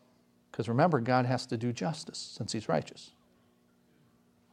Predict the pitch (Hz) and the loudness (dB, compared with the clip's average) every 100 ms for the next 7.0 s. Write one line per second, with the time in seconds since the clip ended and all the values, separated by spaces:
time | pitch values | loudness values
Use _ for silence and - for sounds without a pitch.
0 | _ _ _ _ _ _ _ _ _ _ | _ _ _ _ _ _ _ _ _ _
1 | _ - - 156 139 131 123 117 113 107 | _ -8 6 8 10 8 8 6 4 2
2 | - - 107 113 180 208 147 208 233 214 | -2 -6 -4 -2 0 2 2 2 2 2
3 | 160 143 127 - - - - - - 151 | 2 2 0 -4 -10 -20 -20 -10 -6 2
4 | 190 180 190 147 - - - - 120 123 | 2 2 -4 -6 -8 -14 -12 -6 -4 -2
5 | 120 120 190 - 165 156 147 131 143 139 | -2 0 -2 0 -2 -2 0 2 2 2
6 | 113 110 147 117 120 113 120 - 143 | -6 -2 0 2 2 0 -4 -6 -12